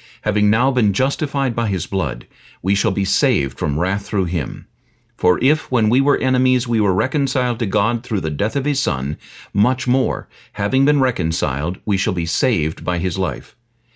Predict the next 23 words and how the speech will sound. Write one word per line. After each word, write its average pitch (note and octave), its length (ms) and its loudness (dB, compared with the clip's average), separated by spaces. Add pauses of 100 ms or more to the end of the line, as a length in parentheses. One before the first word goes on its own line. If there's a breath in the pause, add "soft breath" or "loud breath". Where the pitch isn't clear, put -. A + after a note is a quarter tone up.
(180 soft breath)
And D#2 180 0
not C3 180 4
only A2 260 2
that, C2+ 300 -6 (400 loud breath)
but D2+ 140 -4
we G#2 180 2
also C3 300 2
rejoice B2 500 2
in A#2+ 140 2
God B2 340 0
through B2 160 0
our A2 140 2
Lord A2+ 300 2
Jesus C3 340 -2
Christ, C#2+ 480 -6 (240 loud breath)
through A#2 220 2
whom A#2+ 280 4
we G#2 180 2
have F#2 120 0
now G2+ 300 0
received D#2+ 520 -2
the D#2 80 0
reconciliation. D#2+ 1040 -4